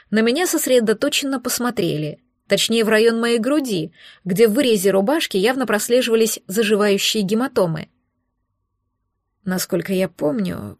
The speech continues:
по всему торсу следы ударов.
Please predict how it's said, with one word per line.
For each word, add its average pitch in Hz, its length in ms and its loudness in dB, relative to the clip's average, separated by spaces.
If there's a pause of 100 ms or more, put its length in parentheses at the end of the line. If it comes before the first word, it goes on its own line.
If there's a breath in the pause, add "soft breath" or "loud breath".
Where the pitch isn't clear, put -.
по 214 120 0
всему 285 380 -2
торсу 226 460 -4
следы 185 440 0
ударов. 214 720 -2